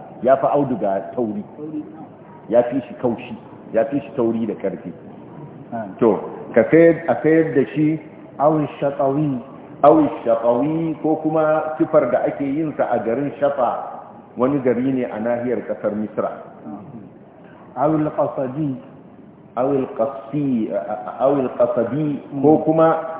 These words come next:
Speaker 1: wanda yake daga al-qasad, shi ma wannan wani gari ne a cikin Misra.
Speaker 2: Bil aswab min al-itridi.
Speaker 1: Na, a, a, na, amma na, a, a, al-, al-qasi ne ko,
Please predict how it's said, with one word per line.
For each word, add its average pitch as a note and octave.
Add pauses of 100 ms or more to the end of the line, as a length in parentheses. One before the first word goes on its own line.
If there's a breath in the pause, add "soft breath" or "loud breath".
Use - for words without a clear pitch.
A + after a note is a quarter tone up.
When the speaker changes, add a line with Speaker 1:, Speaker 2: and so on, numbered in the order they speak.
(120)
Speaker 1:
wanda D3
yake D3
daga A2+
al-qasad, -
shi C3
ma D3
wannan D3+
wani C#3
gari C3
ne C#3 (500)
a -
cikin A#2
Misra. A#2 (1200)
Speaker 2:
Bil C#3
aswab D#3
min D#3
al-itridi. C#3+
Speaker 1:
Na, A#2+
a, G#2+
a, G#2 (220)
na, B2
amma C#3+
na, E3+
a, D3
a, B2+ (760)
al-, A#2+
al-qasi D#3
ne D#3
ko, -